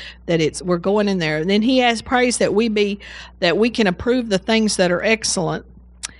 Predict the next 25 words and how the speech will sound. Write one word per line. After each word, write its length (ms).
And 160
then 120
he 180
says, 560
uh, 240
being 240
filled 400
up 300
to, 140
filled, 380
being 220
filled 500
with 240
the 80
fruits 520
of 200
righteousness. 720
That 180
means 280
being 280
filled 400
up 200
to 120
the 100
full. 580